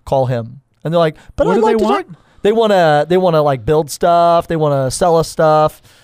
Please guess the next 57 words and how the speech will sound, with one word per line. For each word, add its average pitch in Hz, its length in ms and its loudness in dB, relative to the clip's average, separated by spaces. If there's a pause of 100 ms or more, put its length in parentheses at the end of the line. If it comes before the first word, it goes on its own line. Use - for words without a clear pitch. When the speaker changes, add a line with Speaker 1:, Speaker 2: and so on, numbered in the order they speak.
Speaker 1:
They 156 80 -4
just, 180 260 -2
Speaker 2:
Oh. 104 60 -20 (120)
Speaker 1:
yeah, 180 120 -2
the 165 100 0
words 190 220 0
on 170 120 0
the 143 60 -4
street 180 380 -2
Speaker 2:
Yeah, 156 40 -2
Speaker 1:
is 135 80 -6
that 143 180 -4
Speaker 2:
that's 147 140 -10
Speaker 1:
we're 135 80 -2
Speaker 2:
over. 135 100 -4
Speaker 1:
building 147 260 -2
a 131 60 -8
twenty-four 147 480 -6
million 135 320 -6
dollar 131 320 -4
church. 143 340 -2
Speaker 2:
Oh, 147 80 -4
I 143 140 -6
see. - 180 -20 (440)
Speaker 1:
Yeah, 123 240 -6
the 165 120 -2
city 262 240 -2
of 220 80 -2
Stillwater 254 440 -2
loves 202 240 -6
it. 277 140 -12 (100)
We, 170 300 -6
um, 143 480 -4
the, 139 140 -8
we 143 100 -4
met 151 160 -8
with 143 80 -6
the 151 80 -12
city 147 220 -8
council. 151 440 -6
Speaker 2:
What's 185 220 -10
not 185 160 -8
to 185 100 -8
love? 175 540 -10
Speaker 1:
I 147 140 -6
know. 156 460 -4 (420)
That's - 340 -14
one 151 300 -8
of 208 60 -6
their 220 180 0
own. 190 380 -2
Speaker 2:
Okay, 214 160 -6
that's 262 180 0
Speaker 1:
So 262 80 -12
Speaker 2:
great. 262 260 -2 (200)
That's 214 180 -10
great. 240 260 -2